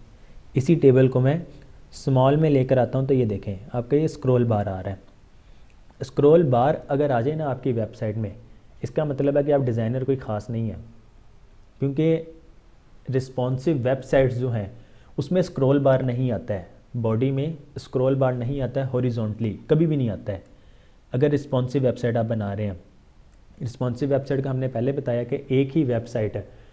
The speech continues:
आप जिस मर्ज़ी device में देख लें, उसमें आपका scroll bar नहीं आना चाहिए। कोई, अ, सबसे छोटा mobile है, सबसे बड़ी screen,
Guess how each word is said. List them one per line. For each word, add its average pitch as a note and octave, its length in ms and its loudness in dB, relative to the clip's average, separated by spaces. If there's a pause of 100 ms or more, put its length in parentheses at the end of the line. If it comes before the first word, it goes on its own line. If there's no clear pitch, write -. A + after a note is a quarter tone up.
(140)
आप C#3 260 -4 (100)
जिस E3 260 0
मर्ज़ी C#3+ 380 0
device C3 420 0
में D3 140 -4
देख A2 220 -4
लें, D3+ 300 0 (400)
उसमें D3+ 380 2
आपका C3+ 340 2
scroll C3 380 2
bar C#3 160 4
नहीं C3 300 -2
आना G#2 200 -2
चाहिए। G#2 400 -2 (540)
कोई, C3 200 4
अ, C#3+ 220 -4
सबसे C3+ 300 -2
छोटा C3+ 280 2
mobile C3 460 4
है, C3 180 0
सबसे C#3 360 -2
बड़ी B2 300 2
screen, B2 480 -2